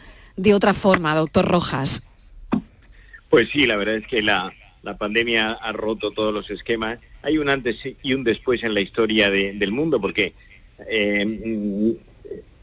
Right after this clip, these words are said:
Speaker 2: piense usted que en este momento cualquier país de los importantes,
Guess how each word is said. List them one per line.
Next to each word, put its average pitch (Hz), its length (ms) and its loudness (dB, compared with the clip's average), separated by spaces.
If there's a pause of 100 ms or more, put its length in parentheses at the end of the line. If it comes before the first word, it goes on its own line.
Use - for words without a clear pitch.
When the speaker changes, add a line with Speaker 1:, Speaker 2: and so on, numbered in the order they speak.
(280)
Speaker 2:
piense 120 220 6
usted 135 200 4
que 123 60 0
en 127 80 0
este 135 180 -2
momento 135 480 0 (260)
cualquier 113 360 -2
país 131 340 0
de 120 100 -2
los 104 220 -4
importantes, 123 680 -4